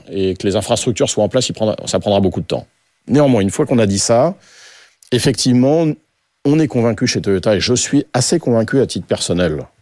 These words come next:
euh, que une technologie ne répondra pas à toutes les problématiques.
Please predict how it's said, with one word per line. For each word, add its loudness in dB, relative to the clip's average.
euh, 0
que 2
une 2
technologie 2
ne 0
répondra 0
pas 2
à 0
toutes -6
les 0
problématiques. -4